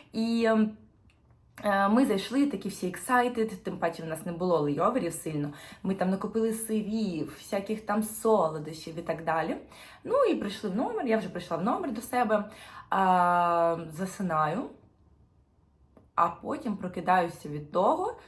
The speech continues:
що мені хтось, е, тарабанить у двері. І, і я така, типа, я просто провалилася в сон. Я відкриваю двері, а там стоїть наш старший бортпровідник. І такий, а я вдягнена, ну, типа, так, і без макіяжу. Бо я тільки прокинулась, і він такий:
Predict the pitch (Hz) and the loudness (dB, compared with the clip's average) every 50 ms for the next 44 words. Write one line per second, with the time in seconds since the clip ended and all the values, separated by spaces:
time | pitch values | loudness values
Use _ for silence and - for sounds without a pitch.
0 | - - - - 208 190 190 208 247 294 285 - - 185 202 240 285 - - - | -20 -20 -12 -4 -2 0 2 2 2 0 0 -4 -4 -2 0 0 -2 -4 -6 -2
1 | - 180 175 170 - 185 175 175 165 170 180 208 214 214 - - 175 143 143 135 | -2 -2 0 0 0 -2 0 2 2 2 2 2 0 -4 -6 -10 -10 -8 -6 -6
2 | 127 - - - - - - _ _ _ _ _ _ _ _ _ - _ _ _ | -6 -8 -10 -14 -18 -20 -20 _ _ _ _ _ _ _ _ _ -20 _ _ _
3 | _ _ _ _ _ _ _ _ _ _ _ _ - - - - - - 151 156 | _ _ _ _ _ _ _ _ _ _ _ _ -20 -20 -18 -16 -16 -14 -8 -8
4 | 170 170 - 170 - - 160 - - - - 147 143 143 143 - - - - - | -8 -8 -8 -8 -8 -8 -10 -12 -10 -6 -4 -2 -2 -2 -4 -6 -8 -12 -8 -8
5 | 170 165 - 285 - 269 - 220 190 170 185 185 208 220 220 220 - 185 185 - | -2 -2 0 -2 -2 -2 0 0 2 4 4 4 4 2 2 0 -2 -6 -6 -6
6 | - - - 139 135 - - - - - - - - - 170 170 190 190 185 185 | -8 -6 -4 -6 -6 -6 -10 -16 -20 -20 -20 -20 -16 -8 0 4 4 4 4 2
7 | 180 - - 202 175 180 180 180 175 165 151 156 151 156 147 147 151 196 277 - | -4 -6 -6 -2 0 2 4 4 2 2 -2 -4 -4 -2 -2 -2 0 -2 -2 0
8 | - 185 - - 196 190 190 - - 202 220 220 196 190 - - - 170 170 170 | -2 -2 0 0 0 0 -2 -4 -4 -4 -2 -2 -2 -4 -4 0 2 2 2 2
9 | - 254 220 262 277 - - 247 247 262 240 - - - 254 - - - - _ | 0 -4 -4 -4 -6 0 0 2 2 2 -2 -2 -2 -4 -4 -4 -6 -14 -20 _
10 | _ _ _ _ - 165 - - 160 - - 151 147 143 143 - 165 165 180 220 | _ _ _ _ -14 -14 -10 -10 -12 -12 -8 -10 -10 -10 -4 0 2 6 6 6
11 | 220 185 175 185 240 262 233 185 156 151 165 180 175 - 202 196 - 185 185 - | 6 8 6 6 6 6 2 0 -2 -2 -2 -4 -4 -6 -6 2 2 2 2 4
12 | 151 139 139 - - - - 196 180 214 196 214 214 196 - - - 180 170 - | 0 0 0 -4 -12 -8 -6 2 2 2 4 6 4 2 2 0 -2 0 2 2
13 | 151 156 - - - - - - - - - - - 233 294 320 339 - 349 339 | 2 2 0 -6 -12 -16 -20 -20 -20 -20 -20 -10 -2 2 2 4 4 2 4 2
14 | 359 - - 349 339 - 233 196 180 170 165 156 160 165 - - - 185 202 214 | 2 2 2 0 0 2 0 2 2 2 2 2 0 -2 -4 -6 -2 0 0 0
15 | 214 214 220 214 - 202 190 185 185 | 0 0 -4 -6 -4 -4 -4 -4 -6